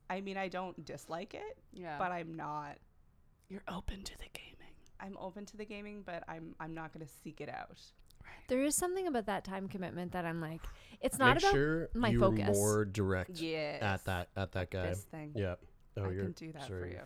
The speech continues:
Speaker 4: for, um, yeah, sorry. Go ahead, Brian.
Speaker 3: I, I,
Speaker 1: I'm
Speaker 3: I,
Speaker 1: just
Speaker 3: it's
Speaker 1: gonna
Speaker 3: not
Speaker 1: do
Speaker 3: that
Speaker 1: what
Speaker 3: I
Speaker 1: it
Speaker 3: don't have the
Speaker 1: means then.
Speaker 3: focus for a twelve-hour game. I totally do.
Speaker 1: Yeah, yeah.
Speaker 3: But I don't, um, strategy games are not my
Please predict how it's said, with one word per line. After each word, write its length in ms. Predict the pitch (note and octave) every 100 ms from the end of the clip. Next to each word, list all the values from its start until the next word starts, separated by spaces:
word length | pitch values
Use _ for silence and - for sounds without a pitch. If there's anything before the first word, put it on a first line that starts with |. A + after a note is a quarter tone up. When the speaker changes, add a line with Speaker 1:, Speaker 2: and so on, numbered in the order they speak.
| -
Speaker 4:
for, 240 | F2+ F2 E2+ - - - - - - -
um, 300 | G2 F2+ F2 E2+ -
yeah, 120 | A#2 F#2
sorry. 280 | - F#2+ E2+ -
Go 80 |
ahead, 140 | F2+ E2+
Brian. 160 | E2+ - - -
Speaker 3:
I, 160 | A3+ - A3+
I, 60 |
Speaker 1:
I'm 120 | A#3 - G#3+
Speaker 3:
I, 60 | A#3
Speaker 1:
just 100 | A3
Speaker 3:
it's 80 | A3
Speaker 1:
gonna 80 | C4+
Speaker 3:
not 40 |
Speaker 1:
do 40 | C#4
Speaker 3:
that 60 | D4
Speaker 1:
what 40 |
Speaker 3:
I 20 |
Speaker 1:
it 20 | C4+
Speaker 3:
don't 160 | A3+
have 140 | A3 G#3+
the 40 |
Speaker 1:
means 80 | G3+
then. 120 | -
Speaker 3:
focus 300 | D3+ G#3 A#3+
for 140 | - B3+
a 40 |
twelve-hour 480 | B3 B3 A#3+ A#3+ B3
game. 260 | A#3 A#3 B3
I 80 | F#3+
totally 580 | - - E3+ F3 F3 E3
do. 320 | D#3+ E3 G3+
Speaker 1:
Yeah, 100 | G3+
yeah. 140 | D#3 C#3 -
Speaker 3:
But 180 | - G#3 G3+ -
I 160 | G3+
don't, 520 | G#3+ G#3 G3+ G3+ G3+ G3+
um, 400 | F#3+ F3 E3 E3
strategy 540 | - - G3+ F3+ F#3 E3
games 320 | C#3 G#2 E3+
are 60 | D#3+
not 240 | D#3+ -
my 380 | E3+ E3 E3